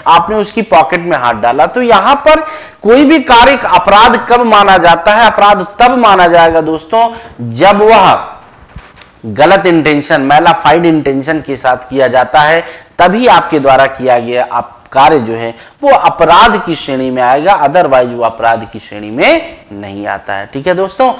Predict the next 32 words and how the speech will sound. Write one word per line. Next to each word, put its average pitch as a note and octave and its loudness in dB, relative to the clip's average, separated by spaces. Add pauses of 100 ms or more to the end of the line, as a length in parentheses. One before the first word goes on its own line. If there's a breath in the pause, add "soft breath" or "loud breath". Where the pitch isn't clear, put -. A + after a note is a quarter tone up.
(320 loud breath)
तो A3+ 2
एक C4+ 4
साधारण G3 2
अपवाद F#3+ 2
का F#3 -4
हमने F3+ -2
आपको F3 0
example D#3+ 0
दिया G3 2 (320 loud breath)
कि G3+ -8
साधारण D#3+ 2
अपवाद D#3 0
कहते G#2+ -14
किसे G2+ -16
हैं। G#2+ -14
ठीक F3+ -4
है, C4 -2 (320 loud breath)
साधारण F#3 4
अपवाद G#3 0
भारतीय F#3+ 2
दंड G3+ 0
संहिता F#3+ 0
की G3 -4
chapter F3 -2
चार D#3 2
में F3 0
बताया E3+ 2
गया E3+ 2
है, A3 0 (260 loud breath)
जिसका F#3 0
collection G#3+ 0
है F#3+ -2